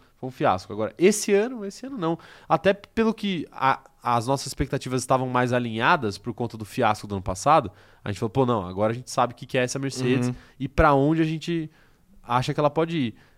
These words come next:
Speaker 1: Ninguém achava um absurdo a Mercedes não conseguir disputar o título esse ano.
Speaker 2: Exato. E,
Speaker 1: Então, assim,
Speaker 2: e, e digo mais, até teve um, um salto muito grande, que foi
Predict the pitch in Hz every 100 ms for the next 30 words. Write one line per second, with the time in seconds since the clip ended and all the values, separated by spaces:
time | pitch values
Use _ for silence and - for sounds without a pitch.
0 | _ 156 180 185 233 233 185 - 139 -
1 | 147 139 135 143 135 123 107 95 - _
2 | - 120 131 131 - 147 147 143 139 139
3 | 131 123 131 143 160 151 139 135 123 -
4 | 131 127 120 131 127 131 165 117 98 -
5 | _ _ _ _ _ _ _ - 262 180
6 | 135 202 135 107 139 170 175 180 156 160
7 | 156 139 165 165 240 247 190 151 143 147
8 | 151 185 165 180 180 175 165 151 107 147
9 | 165 - 156 170 175 175 196 202 147 123
10 | 120 147 143 139